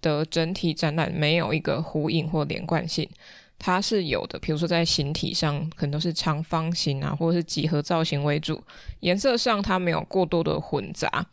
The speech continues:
都是自然的缝合、融合的概念。那颜料它本身就会流动，那种非常自然却又带有非常多工业性质的操作在里头。像是他说到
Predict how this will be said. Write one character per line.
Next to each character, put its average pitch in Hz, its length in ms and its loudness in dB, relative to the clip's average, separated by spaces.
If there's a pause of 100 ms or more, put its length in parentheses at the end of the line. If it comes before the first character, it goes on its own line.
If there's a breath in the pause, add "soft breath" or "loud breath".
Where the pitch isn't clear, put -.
(120)
都 226 140 2
是 254 120 2
自 240 280 0
然 160 280 0
的 151 140 2
缝 160 380 -2
合、 170 440 -2
融 151 200 0
合 151 220 0
的 156 200 2
概 170 240 2
念。 170 320 0 (220)
那 180 200 0 (240)
颜 175 220 2
料 202 180 4
它 208 120 0
本 165 220 -2
身 175 160 2
就 180 100 0
会 185 120 4
流 - 280 -4
动， - 140 0 (360)
那 226 100 2
种 196 160 2
非 196 120 2
常 180 180 2
自 190 220 0
然 185 220 -2
却 180 460 2 (160)
又 196 200 2 (120)
带 180 160 2
有 - 120 -4
非 185 200 2
常 156 240 -2
多 160 300 2
工 160 300 0
业 170 400 2
性 170 300 0
质 139 280 -2
的 101 280 0
操 160 240 0
作 160 180 0
在 151 180 0
里 - 120 -6
头。 - 160 -8 (500 loud breath)
像 196 220 2
是 185 160 0
他 170 340 2
说 175 320 2
到 170 300 2